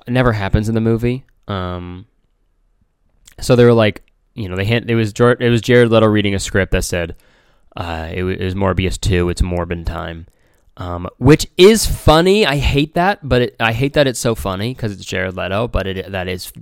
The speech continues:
ge-, that is genuinely funny that he did that. It just sucks that it had to be him, right? Um,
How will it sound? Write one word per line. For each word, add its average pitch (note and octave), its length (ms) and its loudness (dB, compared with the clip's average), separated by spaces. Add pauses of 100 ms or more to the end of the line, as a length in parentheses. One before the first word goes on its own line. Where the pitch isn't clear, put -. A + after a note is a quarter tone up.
ge-, - 200 -4
that C3+ 180 0
is C#3+ 180 2
genuinely G#2 560 -4
funny F#2 280 -14
that F#2 140 -12
he F#2+ 100 -14
did - 180 -18
that. - 160 -20 (840)
It B2+ 60 -4
just B2+ 160 0
sucks G#2+ 200 0
that G2+ 120 -2
it F#2+ 60 -6
had F#2+ 160 -10
to E2 60 -14
be E2 80 -16
him, E2 420 -10
right? F2+ 180 -10 (220)
Um, D#2+ 480 -10